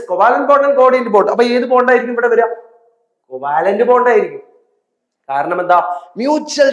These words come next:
sharing of electron. ഇവര് mutually ഷെയർ ചെയ്യും. ഒന്ന്, രണ്ട്, നോക്കിക്കേ, എണ്ണി നോക്കിക്കേ, ഒന്ന്, രണ്ട്,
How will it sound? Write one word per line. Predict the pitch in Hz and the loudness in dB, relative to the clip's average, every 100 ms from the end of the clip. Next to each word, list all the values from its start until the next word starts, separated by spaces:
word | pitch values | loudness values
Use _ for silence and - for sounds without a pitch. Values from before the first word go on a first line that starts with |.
| 233 | 2
sharing | 247 226 226 | 2 2 0
of | 202 | -2
electron. | 190 165 170 180 | -4 -4 -6 -2
ഇവര് | 226 220 | -4 -4
mutually | 214 220 220 226 208 190 | -8 -10 -10 -10 -10 -8
ഷെയർ | 165 160 | -6 -6
ചെയ്യും. | 156 143 - _ _ _ _ _ _ _ 123 | -8 -12 -16 _ _ _ _ _ _ _ -20
ഒന്ന്, | 131 143 165 - - _ _ _ _ _ _ _ _ _ _ _ _ _ _ 127 | -14 -10 -10 -10 -18 _ _ _ _ _ _ _ _ _ _ _ _ _ _ -12
രണ്ട്, | 135 147 - - _ | -10 -10 -12 -14 _
നോക്കിക്കേ, | 180 202 196 - - 156 | -6 -4 -6 -6 -10 -10
എണ്ണി | 190 226 | -4 -2
നോക്കിക്കേ, | 214 202 185 - _ _ 139 | 0 -2 -6 -10 _ _ -12
ഒന്ന്, | 143 165 175 175 | -8 -4 -2 -2
രണ്ട്, | 156 151 | -2 -2